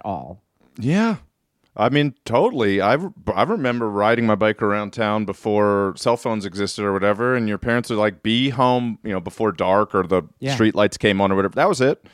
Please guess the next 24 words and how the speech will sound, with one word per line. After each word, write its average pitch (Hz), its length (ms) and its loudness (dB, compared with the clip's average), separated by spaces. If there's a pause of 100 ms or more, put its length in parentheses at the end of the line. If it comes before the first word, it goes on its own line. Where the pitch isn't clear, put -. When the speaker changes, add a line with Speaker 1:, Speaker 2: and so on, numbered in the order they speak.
(120)
Speaker 1:
That 156 60 -4
Speaker 2:
You - 20 -
Speaker 1:
was - 80 -2
Speaker 2:
were - 20 -4
just 233 120 -2
Speaker 1:
it. 170 40 0
Speaker 2:
gone. 233 200 -2 (300)
Speaker 1:
That - 100 -10
was 214 100 -4
just 233 140 -10
Speaker 2:
You 123 60 -6
Speaker 1:
gone. 127 160 0
Speaker 2:
were 143 100 0
just 139 220 -4
gone. 104 240 0
Speaker 1:
I 151 80 -2
would 190 160 -4
leave 151 560 -4 (140)
in 151 160 -4 (100)
eighth 214 320 -6
grade, 175 400 -8
so - 220 -6
I 120 160 -2
was 120 320 -6